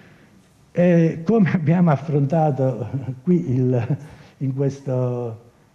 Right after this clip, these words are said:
eh, in questo caso il, diciamo, la dimensione strutturale e quella operativa? In fondo abbastanza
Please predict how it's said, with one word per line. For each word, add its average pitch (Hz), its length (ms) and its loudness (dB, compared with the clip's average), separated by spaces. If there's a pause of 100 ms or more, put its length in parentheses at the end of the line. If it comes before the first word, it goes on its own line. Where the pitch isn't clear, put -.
eh, - 80 -18
in 127 640 -8
questo 117 800 -6
caso 127 540 -2
il, 120 400 -2
diciamo, 120 280 -4
la 120 100 -2
dimensione 117 500 -4
strutturale 113 600 -6
e 110 60 -8
quella 117 220 -4
operativa? 113 520 -6 (960)
In 180 200 4
fondo 208 400 2
abbastanza 170 1080 0